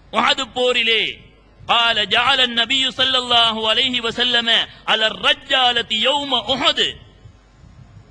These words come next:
وكانوا خمسين رجلا عبد، عبد الله بن جبير. நபியுல்லாஹி ஸல்லல்லாஹு அலைஹி வஸல்லம் அவர்கள்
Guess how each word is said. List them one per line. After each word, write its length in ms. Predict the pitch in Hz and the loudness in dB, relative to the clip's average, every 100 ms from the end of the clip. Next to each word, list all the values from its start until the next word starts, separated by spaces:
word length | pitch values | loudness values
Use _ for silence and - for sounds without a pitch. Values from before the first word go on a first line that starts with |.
| - | -8
وكانوا 640 | 160 185 240 262 254 233 214 | -2 0 2 2 0 -4 -6
خمسين 600 | 220 277 277 269 254 233 | -4 -4 -4 -2 -2 0
رجلا 600 | 226 277 277 269 202 131 - - _ _ _ - | 0 0 0 -2 -2 -6 -20 -20 _ _ _ -2
عبد، 240 | 254 254 247 240 - | -2 0 0 0 -2
عبد 340 | 247 - - 247 | -4 -4 -4 -2
الله 480 | 254 240 240 233 220 | -2 0 2 2 -2
بن 200 | 220 226 214 | -2 -2 -2
جبير. 420 | 220 220 262 220 - - - - - - - - - - - - - - - - - - | -4 0 0 0 -4 -20 -20 -20 -20 -20 -20 -20 -20 -20 -20 -20 -20 -20 -20 -20 -20 -4
நபியுல்லாஹி 600 | 180 247 262 247 240 226 - | 0 2 0 2 2 2 -2
ஸல்லல்லாஹு 560 | 240 254 240 233 226 220 | 0 0 2 2 2 0
அலைஹி 220 | 214 214 214 | 0 0 -2
வஸல்லம் 360 | 208 214 214 208 | -4 -2 -2 0
அவர்கள் 640 | 196 196 196 240 254 156 | 0 -2 -2 -2 -2 -6